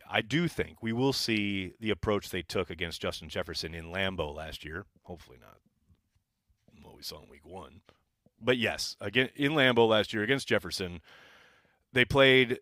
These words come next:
a little bit more man. It wasn't, I, I'm not saying, they, it certainly wasn't, like, exponentially more, but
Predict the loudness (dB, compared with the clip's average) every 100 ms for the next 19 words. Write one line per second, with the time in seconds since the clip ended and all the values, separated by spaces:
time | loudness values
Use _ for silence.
0 | _ _ -2 2 4 4 2 -4 -10 -10
1 | -10 -8 -4 -4 -2 -4 -8 -6 -4 -2
2 | -2 -2 -4 -4 -4 -6 -16 -20 -10 2
3 | 4 4 4 2 2 -4 -8 -8 _ _
4 | _ _ _ -4 -2 -4 -2 -2 -2 -6
5 | -10 -10 -12 -6 0 0